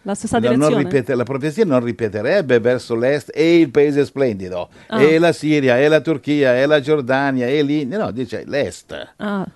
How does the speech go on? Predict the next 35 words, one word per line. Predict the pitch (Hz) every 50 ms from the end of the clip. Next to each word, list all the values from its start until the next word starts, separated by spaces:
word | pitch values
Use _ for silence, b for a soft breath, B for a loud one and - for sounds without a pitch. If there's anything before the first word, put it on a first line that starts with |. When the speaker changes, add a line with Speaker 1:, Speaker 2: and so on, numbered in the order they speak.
| _ _ _
Speaker 1:
come | - 214 214 214 214
dire | 233 226 226 214
verso | 208 226 202 - 220
l'est | 214 240 254 294 - - -
e | - 254
l'est. | 254 202 160 165 - - - - - _ _ _ _ _ - 214 135 117
Speaker 2:
Qui | - 185 196 175 147 135 123
le | 127 131 135 131
direzioni | 123 147 151 143 - - 170 156
sono | - - 120 110
tre. | - 147 156 127 85 - _ _ _ _ _
Speaker 1:
Sì, | _ - - 214
sì, | - - 190
sì. | 180 - - -
Speaker 2:
Sud, | 196 - - 214 196 151 127 107 - -
est | - 170 202 220 220 180 - - - 214 214 -
e | - 147 127
paese | - 160 160 147 160 139
sp-, | - -
e | - 147
Israele. | 143 127 139 165 190 202 160 104 90 78 - - - _ _
Speaker 1:
Sì. | _ - - - - b b b b b b b b
Speaker 2:
Ora, | - 170 170 151 139 127 117 -
no, | - 135 143 127 - 104
no, | 127 131 135 123 104 65 76 80 - - - 53 69 90
non | 110 120 147 151 143
può | 120 165
essere | 185 196 156 117 - 131 143
l'Egitto | 175 202 180 120 139 160 202 190 - 196 151
perché | - - - 107 123 107
sennò | - 135 170
direbbe | 190 156 139 135 135 135 127 120 117 117 113 107 95
sud | - - 196 220 214 175 165
ed | 151 151
est. | 185 196 135 92 - - - - -